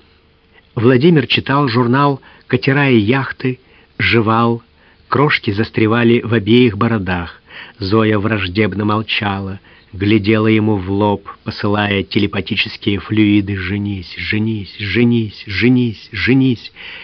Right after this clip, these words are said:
Вечером он опять чего-то читал, а Зоя глядела в окно и ждала, когда же спать.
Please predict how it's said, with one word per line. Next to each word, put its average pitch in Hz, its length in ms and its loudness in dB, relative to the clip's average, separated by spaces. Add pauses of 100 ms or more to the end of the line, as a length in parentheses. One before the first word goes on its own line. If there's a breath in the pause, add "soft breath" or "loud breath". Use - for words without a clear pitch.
(240 loud breath)
Вечером 156 640 2 (360 soft breath)
он 135 140 4
опять 123 380 0
чего-то 117 420 2
читал, 110 560 -4 (540 loud breath)
а 120 120 2
Зоя 120 340 4
глядела 120 500 4
в 107 80 -2
окно 127 360 0
и 123 120 4
ждала, 113 600 0
когда 104 360 -4
же 101 140 -6
спать. - 600 -6